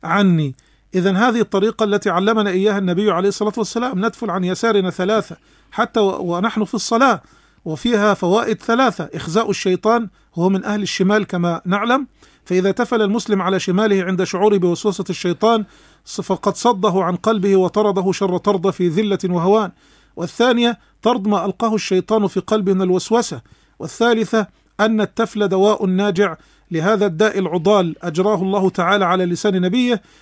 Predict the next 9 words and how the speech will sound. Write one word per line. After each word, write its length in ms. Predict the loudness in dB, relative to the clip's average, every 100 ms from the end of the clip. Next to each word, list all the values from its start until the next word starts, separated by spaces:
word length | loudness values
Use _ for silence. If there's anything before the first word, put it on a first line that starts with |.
| _
فمن 340 | 0 2 0 0
أخذ 460 | -2 2 2 4 2 _ _ _
ب-، 720 | 0 4 6 4 2 -2 -2 -2
به، 440 | 0 2 2 0 -4
يعني، 300 | -4 -2 0
وفعله 560 | 0 0 0 2 2 4
وهو 340 | 4 4 4
على 220 | 4 4
يقين 640 | 2 0 2 4 4 2